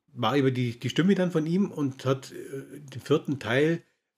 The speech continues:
wurde der nicht mehr eingesetzt, weil, also das habe ich jetzt re-, recherchiert, der hat, äh, Nachforderungen gestellt.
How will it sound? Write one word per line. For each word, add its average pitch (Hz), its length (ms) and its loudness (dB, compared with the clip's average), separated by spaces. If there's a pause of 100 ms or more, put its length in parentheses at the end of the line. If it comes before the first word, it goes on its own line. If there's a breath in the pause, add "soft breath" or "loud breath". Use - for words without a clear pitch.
(160)
wurde 147 220 6
der 131 140 6
nicht 170 220 -2
mehr - 120 -2
eingesetzt, 180 720 2
weil, 143 640 2
also 127 220 0
das 127 180 -4
habe 143 120 0
ich 143 60 4
jetzt 131 140 -2
re-, 131 280 -2
recherchiert, 160 540 0
der 127 120 4
hat, 127 260 -2 (520)
äh, 113 220 -2 (260)
Nachforderungen 165 800 4
gestellt. 175 580 -2